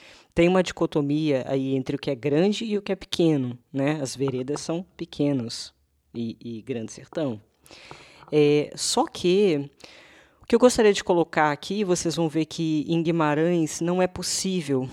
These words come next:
definições muito absolutas, é que sim, apesar de Guimarães ter lidado muito bem com as questões dis-, dicotômicas,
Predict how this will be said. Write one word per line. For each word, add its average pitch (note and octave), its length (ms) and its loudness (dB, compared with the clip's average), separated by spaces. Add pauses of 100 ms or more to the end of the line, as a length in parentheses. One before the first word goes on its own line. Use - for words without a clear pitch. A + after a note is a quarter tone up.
(180)
definições C#3+ 880 0
muito C#3 480 -2
absolutas, C#3+ 960 -4 (380)
é F3 100 -2
que A3 140 -2
sim, F#3 280 0
apesar E3+ 360 0
de F#3+ 80 -4
Guimarães F3 480 0
ter E3+ 120 -2
lidado C#3+ 440 0
muito D#3 260 -2
bem C#3 260 0
com C3+ 540 -4
as - 220 -6
questões C#3+ 340 -2
dis-, - 240 -6
dicotômicas, C#3+ 920 0